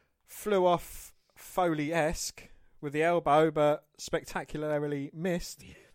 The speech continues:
Speaker 2: Yeah, went splat, and, uh, that was definitely last year's holy shit moment, wasn't it? You know,
Speaker 1: Uh, yeah.
Speaker 2: at the W N R Awards, we didn't have a holy shit moment. I don't
Speaker 1: A
Speaker 2: think.
Speaker 1: belated holy shit moment.
Speaker 2: Yeah.
Speaker 1: And the award goes to Shane McMahon.
Speaker 2: Shane, Shane McMahon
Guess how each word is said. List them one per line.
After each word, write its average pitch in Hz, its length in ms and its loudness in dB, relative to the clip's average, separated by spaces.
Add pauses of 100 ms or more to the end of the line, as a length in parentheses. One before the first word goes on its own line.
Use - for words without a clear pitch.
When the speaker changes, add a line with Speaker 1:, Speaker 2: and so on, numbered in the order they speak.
(160)
Speaker 2:
Yeah, 143 300 -2
went 151 360 -4
splat, 131 580 -4 (120)
and, 139 400 -4 (100)
uh, 135 200 2
that 151 180 0
was 151 100 -2
definitely 151 340 0
last 143 300 2
year's 143 200 0
holy 151 320 0
shit - 520 -2
moment, 92 400 -8
wasn't 92 360 -8
it? 76 100 -16
You 101 140 -10
know, 104 60 -6
Speaker 1:
Uh, 143 360 -4 (100)
yeah. 113 360 -12 (160)
Speaker 2:
at 156 160 0
the 175 80 -6
W 180 300 4
N 180 100 0
R 165 160 0
Awards, 147 440 2
we 117 80 -6
didn't 135 200 -4
have 131 140 -4
a 131 40 0
holy 127 220 -4
shit - 240 -6
moment. 120 340 -6
I - 40 -16
don't 92 100 -12
Speaker 1:
A - 20 -4
Speaker 2:
think. 151 120 -6
Speaker 1:
belated 180 500 2
holy 165 260 2
shit 156 240 -2
moment. 139 480 -2
Speaker 2:
Yeah. 151 300 -4
Speaker 1:
And 143 100 -4
the 143 80 -6
award 147 320 -6
goes 139 220 -6
to - 120 -16
Shane 143 300 -8
McMahon. 127 300 -10
Speaker 2:
Shane, 127 260 0
Shane 165 360 2
McMahon 117 480 -6